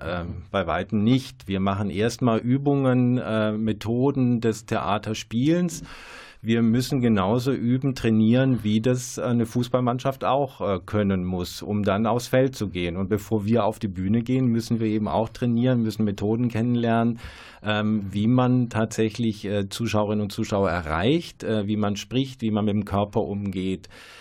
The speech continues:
Speaker 1: wie man mit Requisiten umgeht. Ähm, Licht ist auch eine ganz wichtige Sache für Amateure, die, äh, ins richtige Licht zu rücken.
Speaker 2: Mhm.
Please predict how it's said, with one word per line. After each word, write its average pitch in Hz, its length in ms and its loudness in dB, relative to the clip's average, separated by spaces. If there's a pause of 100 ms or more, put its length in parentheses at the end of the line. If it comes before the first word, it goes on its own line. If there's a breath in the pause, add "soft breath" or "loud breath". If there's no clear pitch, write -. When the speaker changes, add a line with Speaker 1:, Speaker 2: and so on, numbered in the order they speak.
(140)
Speaker 1:
wie 107 160 0
man 123 140 6
mit 127 180 2
Requisiten 120 720 0
umgeht. 104 760 2
Ähm, 101 360 2
Licht 120 340 0
ist 117 160 -4
auch 85 140 -4
eine 95 160 -2
ganz 92 260 -2
wichtige 98 380 -4
Sache 98 260 -2
für - 160 -8
Amateure, 92 640 -2
die, 87 380 -8
äh, 85 300 -6 (500)
ins 98 260 -6
richtige 95 320 -4
Licht 101 320 -4
zu 127 120 0
rücken. 120 340 0
Speaker 2:
Mhm. 120 80 -2